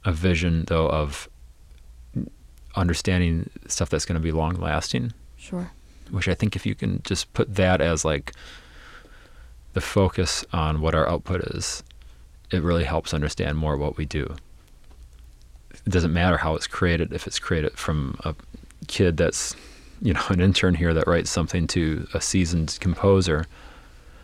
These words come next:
Speaker 1: What we do is try to create something that's gonna have long-lasting value, which I think is, counteracts saturation, perhaps. I'd like to think it
Speaker 2: Mm-hmm.
Speaker 1: does. Um, but we all live in,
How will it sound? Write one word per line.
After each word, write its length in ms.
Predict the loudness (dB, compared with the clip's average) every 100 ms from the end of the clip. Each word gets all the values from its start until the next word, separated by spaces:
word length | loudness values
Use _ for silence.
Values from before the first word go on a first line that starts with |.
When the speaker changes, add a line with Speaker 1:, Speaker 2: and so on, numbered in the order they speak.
| -20 -20 -6
Speaker 1:
What 140 | -4 2
we 200 | 4 4
do 300 | 4 4 4
is 160 | 0
try 340 | -2 0 4 4
to 80 | 2
create 260 | 0 0
something 160 | 0 -2
that's 120 | -4
gonna 120 | -4
have 160 | -4 -2
long-lasting 640 | -2 -2 -4 -6 -6 -6 -4
value, 440 | -2 -2 -4 -6 -10 -20 -20 -20 -20 -20 -20 -20 -20 -8
which 380 | -2 0 0 -2 -6 -18 -4
I 100 | -2
think 500 | -2 -8 0 2 2
is, 240 | 0 -2 -6 -2
counteracts 640 | 2 4 4 2 -2 -4 0
saturation, 720 | 2 4 6 6 6 4 0
perhaps. 520 | 0 2 0 -4 -12 -16 -20 -14 -4
I'd 80 | -2
like 120 | 0
to 100 | 0
think 160 | 2 2
it 80 |
Speaker 2:
Mm-hmm. 100 | 4 4
Speaker 1:
does. 260 | 2 -6 -12 -20 -20 -20 -20 -20 -20 -20 -20 -10
Um, 480 | -4 -2 -2 -6 -10 -10 0
but 120 | 4
we 100 | 6
all 140 | 4 4
live 140 | 0
in, 180 | -2